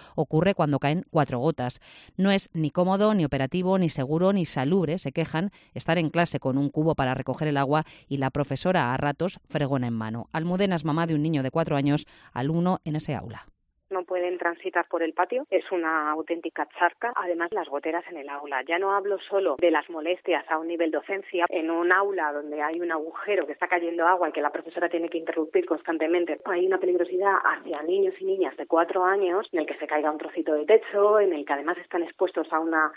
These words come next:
Speaker 2: situación constante de humedad, conviven con el moho. O sea, yo no sé si cualquier persona que vaya a su oficina a trabajar durante siete horas permitiría estar al lado de un cubo cayendo agua con una gotera. Diría, "Yo así no vengo a trabajar en estas condiciones". Entonces, lo que no sé es cómo se permite que los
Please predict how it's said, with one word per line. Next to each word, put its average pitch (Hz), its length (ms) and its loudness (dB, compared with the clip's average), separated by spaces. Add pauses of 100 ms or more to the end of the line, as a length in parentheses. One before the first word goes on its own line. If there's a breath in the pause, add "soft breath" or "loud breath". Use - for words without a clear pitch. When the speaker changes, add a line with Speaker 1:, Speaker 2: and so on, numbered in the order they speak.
(120)
Speaker 2:
situación 170 480 2
constante 160 420 -4
de 147 80 -4
humedad, 190 480 0
conviven 160 440 0
con 147 140 -4
el 143 120 -10
moho. 185 280 0
O - 40 -16
sea, 165 100 -6
yo 170 80 0
no 190 80 2
sé 196 140 -6
si 208 100 -8
cualquier 190 320 -4
persona 202 480 -4
que 151 160 -2
vaya 170 300 2
a 175 100 0
su 196 80 -8
oficina 175 540 -8
a - 20 -16
trabajar 147 420 0
durante 156 360 -4
siete 180 200 -2
horas 185 280 0
permitiría 165 560 -2
estar 190 340 0
al 160 140 0
lado 175 240 0
de 190 120 0
un 170 120 -10
cubo 196 400 0
cayendo 156 360 -2
agua 139 320 2
con 156 140 -8
una 143 140 -10
gotera. 170 360 -2
Diría, 190 460 0
"Yo 160 120 2
así 185 360 -4
no 165 160 0
vengo 175 140 2
a 185 60 4
trabajar 175 400 0
en 147 100 -4
estas 143 220 -8
condiciones". 143 500 -8
Entonces, 139 240 -6
lo 139 80 -4
que 139 100 -6
no 143 120 -6
sé 175 80 -6
es 185 80 -6
cómo 185 240 -6
se 175 80 -12
permite 190 580 0
que 160 80 2
los 143 120 -2